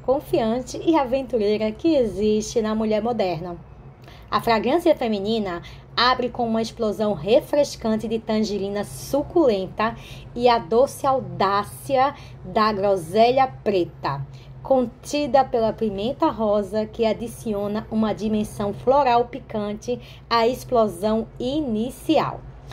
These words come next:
O coração delicado e florido da fragrância usa jasmim, a flor característica da casa, junto com delicadas flores de rosa, para uma vibração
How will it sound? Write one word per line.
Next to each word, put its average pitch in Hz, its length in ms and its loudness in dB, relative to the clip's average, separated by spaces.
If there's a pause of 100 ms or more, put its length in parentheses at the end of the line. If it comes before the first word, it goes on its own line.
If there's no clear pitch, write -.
(240)
O 233 80 2
coração 240 540 2
delicado 190 760 -2
e 220 120 -6
florido 196 520 0
da 185 120 0
fragrância 180 720 -4 (340)
usa 226 300 4
jasmim, 220 720 2 (480)
a 240 140 2
flor 330 420 4
característica 240 760 0
da 190 120 -4
casa, 175 480 -4 (340)
junto 302 760 2
com 202 320 2 (120)
delicadas 262 680 2
flores 220 360 0
de 196 120 -6
rosa, 175 520 -2 (420)
para 220 420 4
uma 226 260 0
vibração 233 720 -4